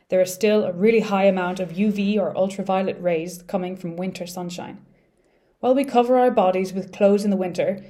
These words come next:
and less so in the summer, it's still important to remember the sun cooks us year-round.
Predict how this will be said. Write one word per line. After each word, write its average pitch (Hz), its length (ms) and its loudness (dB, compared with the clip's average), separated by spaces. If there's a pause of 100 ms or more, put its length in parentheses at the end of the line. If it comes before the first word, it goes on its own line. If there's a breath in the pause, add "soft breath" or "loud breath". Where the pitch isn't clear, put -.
(140 loud breath)
and 170 180 -8
less 208 260 -4
so 185 220 4
in 170 60 -6
the 156 80 -4
summer, 170 500 -10 (580 soft breath)
it's 220 200 4
still 294 180 6
important 233 440 6
to 240 100 0
remember 196 560 2
the 214 80 -10
sun 254 320 4
cooks 240 320 -2
us 214 240 -4
year-round. 185 640 0